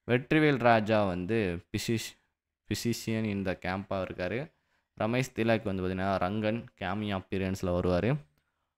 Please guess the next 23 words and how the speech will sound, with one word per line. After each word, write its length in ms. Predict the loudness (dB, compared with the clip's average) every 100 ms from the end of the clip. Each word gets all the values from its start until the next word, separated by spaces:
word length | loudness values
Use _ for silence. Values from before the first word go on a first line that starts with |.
| _ 0
அயலி 580 | 4 6 6 4 4 2
அபி 560 | 0 2 2 4 2
நக்ஷத்ரா 760 | 0 -4 -4 -6 -4 0 4 4
வந்து 300 | 2 0 -2 -4 _ _ _ _ _ 0
அலமு 440 | 2 4 2 0
அப்படிங்கக்கூடிய 400 | -2 -4 -2 -4 -4
கேமியோ 300 | -4 -4 -6
அப்பியரன்ஸில் 460 | -6 -4 -4 -4
வருவாரு. 400 | -4 -4 -4 -8 -12 _ _
அடுத்து 360 | -4 -4 -2 -6
சிவாஜி 560 | -2 2 2 2 -4 -4
கணேசன் 360 | -4 -4 -4 -6
வந்து 400 | -4 -4 -6 -10 _ _ _ _ 0
ராஜன்கிற 640 | 2 4 2 -2 0 -2
கேரக்டரில் 580 | -2 -2 -2 -6 -4 -4 2
ஃபோட்டோவா 440 | 0 4 2 4
வருவாரு. 440 | 4 2 0 -2 -6 _ _
அடுத்து 540 | -6 -6 -4 -4 -4 -2
கமல்ஹாசன் 760 | -4 0 2 2 0 -4 -8 _ _ _ _ _ -2
சேனாபதி, 640 | 2 2 2 2 0 -4 -4
அவருக்கும் 520 | 2 4 4 0 0
வந்து 400 | 0 2 2 2
ஒரு 160 | 2